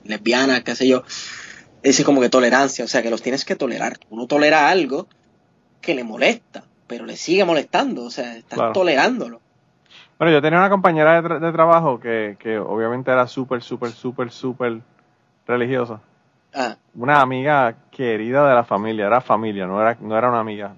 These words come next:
Speaker 2: era, era más que amiga de la
Speaker 1: Mm.
Speaker 2: familia. Y, y ella siempre, eh, con la cuestión de los, de los homosexuales y la pendejada con los homosexuales, y la, y la, y yo le decía,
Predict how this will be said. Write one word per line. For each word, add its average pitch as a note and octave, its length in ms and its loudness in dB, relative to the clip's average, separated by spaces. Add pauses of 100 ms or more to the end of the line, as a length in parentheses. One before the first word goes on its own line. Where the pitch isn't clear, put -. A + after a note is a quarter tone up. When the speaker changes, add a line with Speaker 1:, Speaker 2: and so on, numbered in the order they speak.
(100)
Speaker 2:
era, A2 260 2
era A2 140 0
más A2 200 -4
que - 100 -6
amiga G#2 300 -6 (600)
de G2+ 80 -8
la G#2 60 -4
Speaker 1:
Mm. C3 60 -4
Speaker 2:
familia. G#2 380 -8 (920)
Y, C3 800 0 (320)
y C3 140 0
ella D3+ 220 6
siempre, D#3 720 0
eh, E2 40 -6 (600)
con A2+ 220 -2
la G#2+ 120 0
cuestión A2 260 -8
de C3 100 0
los, C3+ 200 4
de A#2 80 0
los A#2 100 0
homosexuales A#2+ 680 0
y A#2+ 40 -4
la G#2+ 100 0
pendejada G#2 380 -4
con A#2+ 80 -2
los C3+ 100 -2
homosexuales, B2+ 640 -2
y A2+ 40 -4
la, A2 200 0
y A2+ 120 -12
la, A2+ 200 -4
y A2+ 40 -4
yo A#2+ 60 0
le A#2 100 2
decía, A#2 380 -4